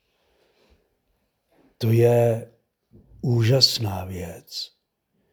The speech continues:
Abychom byli s Bohem jedno tak, jak je Otec se Synem.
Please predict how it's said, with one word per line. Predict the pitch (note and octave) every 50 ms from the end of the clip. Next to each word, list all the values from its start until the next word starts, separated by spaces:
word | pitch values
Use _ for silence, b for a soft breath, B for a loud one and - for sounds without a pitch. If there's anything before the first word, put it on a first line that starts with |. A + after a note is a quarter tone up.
| _ _ _ _ _ _ _ _ _ _ _ _ _ _ _ _ _ _ _ _ _ _ _ _ _ _ _ _ -
Abychom | A2+ G#2 B2 A2 - - B2+ B2+ A#2+ A2
byli | F#2+ G#2 G#2 A#2 B2+ B2 A#2 A#2+ B2 B2 C3+ C#3+ D3+ D#3+ E3+ D#3+ D#3+ - - - _ _ _ _ _ _ _ _ _ _ _ _ _ _ -
s | A#2 G2+ -
Bohem | B2 G#2 G2 B2 C3 A#2 G2+ G#2 C3+ D3+ E3 F3 F3 F3 D#3+ - -
jedno | A#2+ G#2 F#2+ G2 A#2+ C3+ C3+ A#2+ C3 C#3+ D#3+ D#3+ C3
tak, | D#3+ D#3+ B2+ G2 F2 G2+ C3+ E3 - - - - _ _ _ _ _ _ _ _ _ _ _ _ _ _ _ _ _ _ _ _ _ _ -
jak | G3+ A#2+ A#2 A#2 A#2+ - D3
je | B2+ A#2+ -
Otec | - C3 A#2 A2+ - C3 B2+ B2
se | - - - - A#2
Synem. | - - - - A#2 G2 F2+ E2 D#2 E2 G2 B2